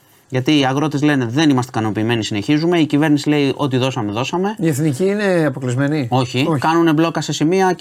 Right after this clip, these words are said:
Speaker 1: το οποίο είναι καλό να ενημερώνεστε, να
Speaker 2: Αυ-,
Speaker 1: το βλέπετε.
Speaker 2: αυτό λέω.
Speaker 1: Ναι, δεν είναι αποκλεισμένοι ακόμα,
Speaker 2: Μμ.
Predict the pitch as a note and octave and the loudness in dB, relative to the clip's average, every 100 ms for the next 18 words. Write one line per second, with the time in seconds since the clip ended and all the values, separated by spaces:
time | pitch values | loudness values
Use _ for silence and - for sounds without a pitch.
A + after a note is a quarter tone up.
0 | - E3+ E3 F3 F3 F3 E3 D#3 D#3+ D#3+ | -4 -2 2 2 4 2 2 0 0 2
1 | D#3 D3 D3 D3 C#3 - C3 B2+ B2+ B2 | 4 4 4 2 0 0 -2 0 0 -2
2 | B2+ C3 C3 A#2+ G2 F#2 - A3 D3+ A2+ | -2 0 0 0 -2 -4 -2 0 0 -2
3 | G#2+ B2 G2 C#3 D3+ C3 G2+ G2+ G2 G2+ | -2 -2 0 2 2 2 -2 -4 -2 -2
4 | F#2+ A#2 D#3 G3+ - | -2 -2 0 -2 -4